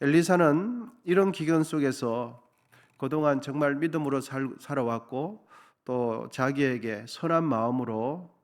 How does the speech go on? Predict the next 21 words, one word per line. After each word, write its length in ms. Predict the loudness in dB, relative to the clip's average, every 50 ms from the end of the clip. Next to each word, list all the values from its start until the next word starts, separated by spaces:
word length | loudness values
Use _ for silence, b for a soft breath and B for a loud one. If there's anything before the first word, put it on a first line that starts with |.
| _ _
또 120 | -6 -6 -4
하나님의 480 | -2 0 0 2 2 2 0 -2 -4
사람으로서 920 | -6 -6 -6 -4 -4 -2 -2 -2 -2 -4 -6 -4 -4 -4 -4 -4 -6 -12 b b b b b
잘 320 | _ -6 -4 -4 -4 -4 -6
공개해 600 | -6 -6 -6 -6 -4 -2 -2 -2 -2 -2 -4 -4 -4
준 380 | -6 -6 -6 -6 -8 -10 -10
그 180 | -6 -6 -6 -6
수넴 480 | -4 -2 0 2 4 4 4 4 4
여인에게, 760 | 6 6 6 6 4 4 2 2 0 0 0 -2 -2 -2 -8 -12 _ b b b b b 2
여인의 360 | 4 4 6 6 4 2 0
가정만큼은 920 | 0 -6 -2 0 2 2 4 2 2 0 -4 -6 -4 -2 -2 -2 -2 -6 -10 -18 _ B B B B B B B B B B B B B B _ _ _
앞으로 380 | -2 -2 -2 -2 -2 0 0 0
있게 240 | -2 0 0 0
될 280 | 2 2 2 2 0 -2
칠 280 | -6 -6 -4 -2 0 2
년의 460 | 2 2 4 4 2 2 0 -2 -6 -10 -8
하나님의 560 | -4 2 2 4 4 4 4 2 2 0 0
징계에서 640 | 0 0 0 2 2 0 -2 -2 -4 -8 -8 -8 -4
제외되기를, 920 | 0 0 2 2 2 0 0 -2 -4 -4 -4 -4 -4 -6 -6 -10 -18 -20 _ _ _ _ _ _ _ _ _
그렇게 280 | -4 -4 -4 -2 -4 -4
고생하게, 680 | -2 -2 0 0 0 0 0 -2 -4 -2 -2 -4